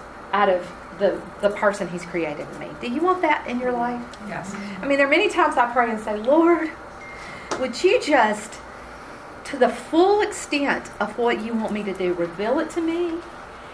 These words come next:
Speaker 1: I know, Lord, you, what you want me to be, and make sure that I am who, the being's more important than the doing.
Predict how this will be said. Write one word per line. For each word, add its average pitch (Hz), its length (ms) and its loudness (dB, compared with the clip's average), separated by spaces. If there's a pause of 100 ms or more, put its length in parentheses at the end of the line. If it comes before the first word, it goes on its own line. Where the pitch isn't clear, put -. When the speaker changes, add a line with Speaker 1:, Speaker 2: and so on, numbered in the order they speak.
(120)
Speaker 1:
I 196 100 2
know, 202 420 4 (140)
Lord, 214 240 -2
you, 190 140 -4 (160)
what 202 200 -2
you 202 80 -4
want 196 160 0
me 196 100 -2
to 185 80 0
be, 208 260 2
and 220 100 2
make 196 160 -2
sure 240 240 -2
that 185 180 2
I 202 220 2
am 175 160 -2 (240)
who, 294 360 4 (340)
the 196 100 2
being's 240 420 -2
more 226 180 -2
important 208 400 -4
than 185 160 -4
the 170 60 -4
doing. 220 480 -2